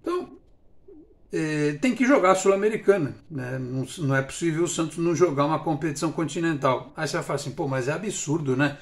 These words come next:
Como é assim o Santos não vai classificar pra, pra Sul-Americana?" Olha, vocês dois anos atrás diziam que o Santos não ia classificar no Campeonato Paulista, ia brigar pra cair,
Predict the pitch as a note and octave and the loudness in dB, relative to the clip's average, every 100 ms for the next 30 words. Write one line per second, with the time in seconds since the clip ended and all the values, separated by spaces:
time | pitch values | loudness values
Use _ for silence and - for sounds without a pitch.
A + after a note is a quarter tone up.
0 | - - C#4 F#3+ - F3+ C#3+ C3 C3+ C#3+ | -16 -4 -2 0 -2 -2 -2 -4 -6 -4
1 | C3+ C#3 C#3+ C3+ D3 C3+ C#3 C#3 B2+ B2 | -2 -2 -2 -2 -4 -4 -4 0 0 0
2 | D3+ C3+ D#3 C#3 C#3 C3+ C3 C3 B2+ - | -2 -4 -2 -2 0 -2 -4 -4 -4 0
3 | D#3 F#3 F#3+ F#3+ F#3+ - - - _ - | 4 6 6 2 -4 -20 -20 -20 _ -20
4 | _ _ _ - - - - - A3+ A3 | _ _ _ -20 -20 -20 -18 -2 2 4
5 | E3 G3+ D3+ F#3+ E3+ E3+ D3 F3 D3+ D3 | 10 10 10 6 6 4 4 2 2 0
6 | C3+ F3 D3+ D3+ - D#3+ D#3 D#3 D3+ D3+ | 2 0 0 -2 -2 -4 -2 -4 0 2
7 | C#3+ - C3+ F3 D#3 - - D3 C3+ D3+ | 0 -2 -2 0 0 -2 -8 -6 -2 -2
8 | C3 C3+ C3 C3 - C3 E3 - C3+ C3+ | 0 0 0 -2 0 2 0 0 -2 0
9 | C3+ D3+ C#3 - C3+ D#3+ D3 | 0 2 0 0 0 0 -2